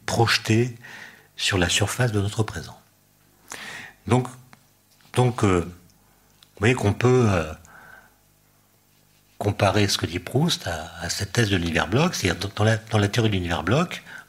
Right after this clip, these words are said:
Notre-Dame, on la représenterait comme un hypervolume, vraiment. C'est-à-dire, elle serait, euh, à trois dimensions dans l'espace, et puis il y aurait une dimension de temps qui aurait duré, euh, huit cents ans, et qui la connecterait au douzième siècle. Alors,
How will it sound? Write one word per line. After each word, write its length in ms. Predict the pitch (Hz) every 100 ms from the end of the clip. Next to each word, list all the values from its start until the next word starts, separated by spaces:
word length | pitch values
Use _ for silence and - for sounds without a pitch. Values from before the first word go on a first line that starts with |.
| 98
Notre-Dame, 720 | 101 - 92 98 160 143 - - _ _ _ _ _ _ _
on 80 | 92
la 120 | 82
représenterait 600 | 76 107 - 92 92 -
comme 180 | 127 95
un 80 | 82
hypervolume, 500 | 90 120 113 107 107
vraiment. 460 | 107 113 104 98 - _ _ _
C'est-à-dire, 240 | - 85 87
elle 60 |
serait, 380 | 82 - 98 117
euh, 220 | 104 82 80 - - - - - - _ _ _ -
à 100 | 95
trois 160 | -
dimensions 340 | 104 101 98 101
dans 100 | 82
l'espace, 460 | 80 - 135 151
et 20 |
puis 100 | 104
il 20 | 85
y 20 |
aurait 80 | 85
une 60 |
dimension 400 | 98 113 117 107
de 100 | 90
temps 300 | 85 92 110
qui 180 | 139 -
aurait 220 | 78 80
duré, 380 | 76 78 92 110
euh, 120 | 87 78 76 78 _ - - - -
huit 100 | -
cents 280 | - 135 117
ans, 260 | 85 196 143 - - - - - - _ 95
et 60 |
qui 220 | 85 - 85
la 200 | 78 76
connecterait 680 | 73 - 90 87 - 80 98
au 260 | 95 78 76
douzième 320 | 80 85 80
siècle. 340 | - 71 - - _ - 82 - - - - - - - - - -
Alors, 280 | 113 101